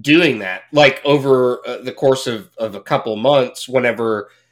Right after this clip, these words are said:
volume was just, volume was insane, right? It was literally, like, stealing from the market because it was just, people were just donking. They were, like, nobody knew what the hell they were doing. People were just buying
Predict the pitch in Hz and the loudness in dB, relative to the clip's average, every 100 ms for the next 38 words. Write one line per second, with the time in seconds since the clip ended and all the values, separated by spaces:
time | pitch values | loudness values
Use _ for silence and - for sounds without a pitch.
0 | _ _ 117 127 139 120 110 101 98 104 | _ _ 0 4 4 4 -2 -8 -10 -10
1 | 98 - 117 147 160 151 117 104 101 90 | -14 -16 0 4 6 6 2 -6 -10 -12
2 | - 107 80 - 113 113 151 151 131 143 | -8 -8 -8 -6 -6 -2 0 -2 0 2
3 | 143 139 127 113 104 - - - - 131 | 4 2 2 0 -4 -4 -10 -10 -10 -8
4 | 123 101 92 95 - 107 95 92 104 101 | -8 -8 -10 -14 -10 -8 -8 -16 -16 -10
5 | 104 98 101 110 - 113 113 123 113 131 | -8 -8 -12 -16 -10 -10 -8 -8 -6 -8
6 | - _ _ _ - 185 180 185 185 165 | -8 _ _ _ -2 0 2 4 4 4
7 | 175 131 - _ - 139 160 160 151 120 | -2 -4 -14 _ 2 4 4 2 -2 2
8 | 143 151 143 123 143 180 202 190 151 156 | 0 2 2 2 4 4 4 2 4 6
9 | 147 143 139 139 135 135 120 110 120 123 | 6 2 0 0 2 2 0 -6 -6 -6
10 | - 139 147 139 131 123 107 117 123 123 | -6 -6 -4 -4 -4 -8 -6 -4 -2 -2
11 | 127 120 | -2 -6